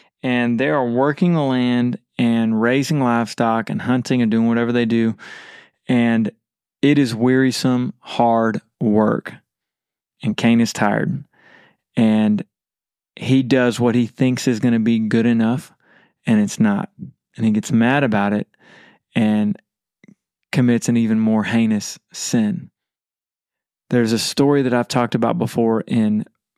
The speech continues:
First Kings. It's in First Kings chapter, uh, thirteen. It's a man of God from Judah,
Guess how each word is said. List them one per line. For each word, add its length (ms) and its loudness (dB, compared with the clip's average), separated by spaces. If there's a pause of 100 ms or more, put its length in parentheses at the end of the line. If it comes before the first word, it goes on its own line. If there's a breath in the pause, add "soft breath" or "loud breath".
(280)
First 280 0
Kings. 520 0 (2500)
It's 160 -10
in 120 -4
First 340 -2
Kings 320 0
chapter, 680 0
uh, 320 0 (180)
thirteen. 600 0 (1080)
It's 160 -2
a 60 2
man 300 0
of 120 -4
God 240 0
from 220 0
Judah, 520 0